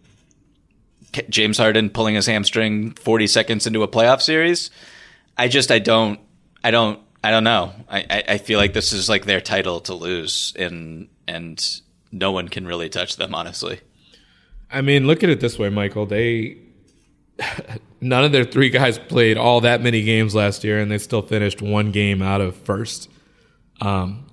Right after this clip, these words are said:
Speaker 2: which is, like,
Speaker 1: With the,
Speaker 2: crazy
Speaker 1: the
Speaker 2: to think
Speaker 1: greatest
Speaker 2: about.
Speaker 1: offense of all time. <laughs> Like, it's insane.
Speaker 2: Right, with these guys hardly ever playing together. So if they have any bit of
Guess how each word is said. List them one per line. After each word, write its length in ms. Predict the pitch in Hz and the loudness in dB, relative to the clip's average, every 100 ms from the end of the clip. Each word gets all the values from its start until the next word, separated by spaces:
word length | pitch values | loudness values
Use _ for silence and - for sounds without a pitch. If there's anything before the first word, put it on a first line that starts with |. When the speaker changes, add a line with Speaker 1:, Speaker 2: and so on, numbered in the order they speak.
| - | -6
Speaker 2:
which 240 | 104 104 | -2 0
is, 180 | 104 95 | 0 0
like, 100 | 104 | 0
Speaker 1:
With 180 | 143 - | 0 2
the, 80 | - | 2
Speaker 2:
crazy 300 | 117 113 - | 2 2 2
Speaker 1:
the 40 | |
Speaker 2:
to 60 | 147 | 4
think 40 | |
Speaker 1:
greatest 360 | 160 190 208 120 | 4 6 4 4
Speaker 2:
about. 240 | 147 156 | 4 4
Speaker 1:
offense 440 | 156 127 110 - - | 4 4 4 2 2
of 240 | 123 120 | 2 2
all 400 | - 127 135 135 | 4 6 6 4
time. 580 | 127 120 120 107 78 85 _ - | 2 2 4 2 0 -8 _ -12
<laughs> 100 | - - - - | -10 -8 -4 -2
Like, 520 | - 226 196 - - | 0 -2 -6 -10 -10
it's 280 | 156 - 151 | -10 -10 -12
insane. 200 | 135 113 | -4 4
Speaker 2:
Right, 380 | 127 107 - - | 4 4 0 2
with 260 | 139 135 | 4 4
these 200 | 147 143 | 4 2
guys 280 | 113 139 135 | 4 4 4
hardly 400 | 135 139 143 143 | 4 4 6 6
ever 180 | 131 123 | 6 4
playing 440 | - - 131 147 | 2 2 4 4
together. 680 | 117 107 104 101 101 101 98 - - - _ | 2 4 4 4 2 0 -4 -14 -20 -20 _
So 380 | - 127 123 123 | -2 4 6 6
if 220 | 131 127 | 4 4
they 100 | 139 | 4
have 140 | 147 | 4
any 320 | 117 117 139 147 | 2 0 2 2
bit 540 | 107 117 110 - - | 2 2 2 0 -8
of 320 | 113 107 98 | -4 -4 -4